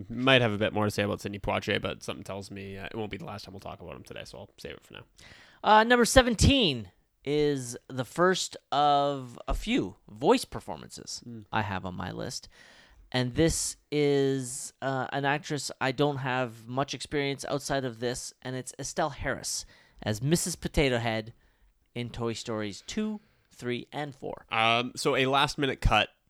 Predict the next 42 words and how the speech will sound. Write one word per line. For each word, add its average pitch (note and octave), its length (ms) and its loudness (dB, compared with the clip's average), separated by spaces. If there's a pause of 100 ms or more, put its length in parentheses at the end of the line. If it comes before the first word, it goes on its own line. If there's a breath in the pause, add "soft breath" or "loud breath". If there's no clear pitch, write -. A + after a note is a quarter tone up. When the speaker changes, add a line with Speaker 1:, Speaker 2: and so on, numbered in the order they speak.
Speaker 1:
for - 80 -6
Speaker 2:
Yep. C3 140 4
Speaker 1:
me. G#2+ 320 0 (120)
Uh, G#2+ 440 2
very A#2 240 8
narrowly G#2+ 400 4
missed G#2+ 260 -4
out G#2+ 140 4
on G#2+ 120 -2
making G#2+ 260 0
the G2+ 60 -6
list. A2+ 460 0
I A2 140 4
will B2 260 6
also A#2 320 2
just G#2 240 -8
add G#2+ 360 2 (100)
that, G#2 260 -2
um, G2+ 400 -6 (320)
I A2+ 280 10
have A#2+ 240 4
experience A2 340 -6
with G#2 100 -12
Estelle G2+ 280 -4
Harris G2+ 260 -4
as G#2 100 -8
well. G#2 240 0
I G2+ 280 2
watched G2+ 360 -6
Seinfeld A2 560 0
a F#2 40 -6
lot F#2+ 340 -2
back G2+ 180 0
Speaker 2:
Mm. F#3 60 -4
Speaker 1:
in A2 60 -8
the G#2 80 -10
day, G2 180 0
and A2 80 0
she A2 100 -8
plays G#2 300 -8
George's G2+ 400 -10
mom. F#2+ 420 -10